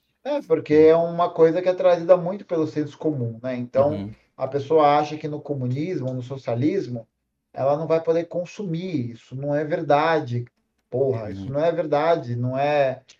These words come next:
Speaker 1: não é isso, né? O mercado, a existência de um mercado, de, de comércio, é uma coisa que antecede o capitalismo.
Speaker 2: Uhum.
Speaker 1: Ela não é do capitalismo. O capitalismo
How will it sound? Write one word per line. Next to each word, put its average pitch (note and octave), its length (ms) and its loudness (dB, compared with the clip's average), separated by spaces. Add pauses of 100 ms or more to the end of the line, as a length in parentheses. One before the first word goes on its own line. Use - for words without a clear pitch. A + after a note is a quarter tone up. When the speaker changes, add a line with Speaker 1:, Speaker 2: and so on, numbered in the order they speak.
(240)
Speaker 1:
não C3 180 -4
é E3+ 180 0
isso, B2+ 320 0
né? C#3 140 0
O B2+ 80 0
mercado, C3+ 680 2
a B2+ 60 2
existência C3 440 -2
de C3+ 100 -10
um C#3+ 80 -6
mercado, C3+ 800 0
de, C3 280 -8 (460)
de B2+ 520 -4
comércio, C#3 1000 0 (220)
é - 60 -8
uma C#3 160 -6
coisa F3 220 -4
que G3 120 -4
antecede A#3+ 720 4
o - 60 -4
capitalismo. - 480 -4 (480)
Speaker 2:
Uhum. G2+ 340 -12 (520)
Speaker 1:
Ela A2+ 160 -4
não D3 160 0
é B3+ 120 8
do C#4+ 120 0
capitalismo. A#2+ 580 -4
O - 20 -10
capitalismo C#3 500 -4